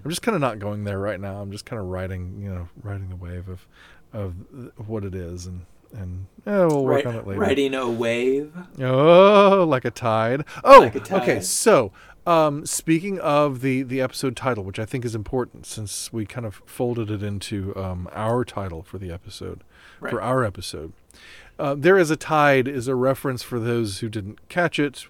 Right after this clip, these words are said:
Speaker 1: like me, um, <laughs> is a reference to Shakespeare. Uh, yes, because every reference in, in Star Trek is either to, uh, Shakespeare or the Bible.
Speaker 2: Yeah.
Speaker 1: And, uh, this actually comes from Julius Caesar.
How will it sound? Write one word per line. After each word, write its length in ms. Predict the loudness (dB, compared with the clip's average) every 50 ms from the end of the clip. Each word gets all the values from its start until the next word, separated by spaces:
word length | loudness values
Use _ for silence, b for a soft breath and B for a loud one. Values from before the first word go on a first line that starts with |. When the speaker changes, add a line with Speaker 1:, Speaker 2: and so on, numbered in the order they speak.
| _ _ -20 -16 _
Speaker 1:
like 320 | -8 -6 -6 -6 -8 -8 -6
me, 340 | -4 -2 -2 -2 -2 -4 B B B B B B B B B B B -4
um, 340 | -2 -2 0 -2 -2 -4 -4 2 2
<laughs> 1120 | 2 2 4 4 4 4 4 6 4 4 6 6 8 8 8 8 4 0 -10 -14 -14 -2 2
is 160 | 2 2 4
a 80 | 4 2
reference 600 | 4 4 2 2 2 0 0 0 0 -2 -4 -8 -12 -8
to 120 | -6 -6 -4
Shakespeare. 640 | -2 -2 -2 -2 -4 -6 -6 -4 -4 -4 -4 -6 -8 _ -20 -20 _ _ _ _ -12
Uh, 240 | -8 -8 -8 -8 -10 -10
yes, 320 | -8 -6 -4 -4 -6 -8 -10
because 300 | -12 -8 -6 -6 -6 -6
every 300 | -8 -8 -8 -6 -6 -6
reference 500 | -4 -4 -4 -6 -6 -8 -10 -10 -10 -10
in, 160 | -10 -10 -10 -12
in 220 | -12 -10 -10 -10
Star 240 | -8 -6 -4 -6 -4
Trek 260 | -6 -6 -8 -8 -8
is 140 | -8 -8 -6
either 320 | -6 -6 -6 -6 -8 -8 -10 -12
to, 260 | -12 -10 -10 -10 -10 -12 -12 -12
uh, 40 | -12
Shakespeare 440 | -10 -10 -10 -10 -10 -12 -12 -12 -10
or 120 | -10 -10
the 80 | -12 -12
Bible. 380 | -12 -12 -12 -12 -12 -12 -12 -14 _ _ -20 -20 -20 _ _ _ _ _ _ _ -20 -20 -16
Speaker 2:
Yeah. 260 | -12 -10 -8 -8 -8 -8 -6 -2
Speaker 1:
And, 300 | 0 0 0 0 0 0
uh, 240 | 0 0 0 -2 B B B B B -6 B
this 160 | 0 0 0 0 0
actually 480 | 0 0 0 -2 -4 -2 0 0 0
comes 580 | -2 -4 -2 0 0 2 0 -2 -4 -6 -8 -10 -14
from 400 | -16 -10 -4 -2 -2 -2 -2 -4
Julius 420 | -4 -4 -4 -2 0 -2 -2 -2 -4
Caesar. 540 | -6 -6 -4 -4 -4 -6 -8 -10 -12 -14